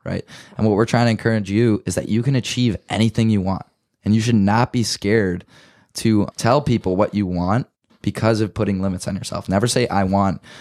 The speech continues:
You have to say, "This is how it's gonna be, and I'm gonna get there, and I'm gonna do whatever I can to get there," because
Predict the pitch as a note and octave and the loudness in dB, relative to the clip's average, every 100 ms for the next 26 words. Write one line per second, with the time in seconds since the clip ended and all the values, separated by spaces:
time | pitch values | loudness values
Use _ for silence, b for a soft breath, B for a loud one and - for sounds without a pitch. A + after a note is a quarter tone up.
0 | B B B - G#2+ A#2 A#2+ A2+ A2+ G#2+ | B B B -2 2 2 0 -2 0 0
1 | G2 G#2+ A2 A2+ A2+ G#2 - G2+ F#2+ G2 | 2 0 0 0 0 0 -2 -4 -2 0
2 | G2+ F#2 F#2+ F2+ G2 - - - - F2 | 0 2 0 0 -4 -4 -10 -14 -8 0
3 | G2 F#2+ G2 A2+ G#2+ G#2 G2 - A#2 A2+ | 2 2 2 2 4 2 0 0 0 0
4 | F#2+ - E2+ - - F#2 G#2+ F#2+ | -2 -6 -6 -8 -10 -2 0 0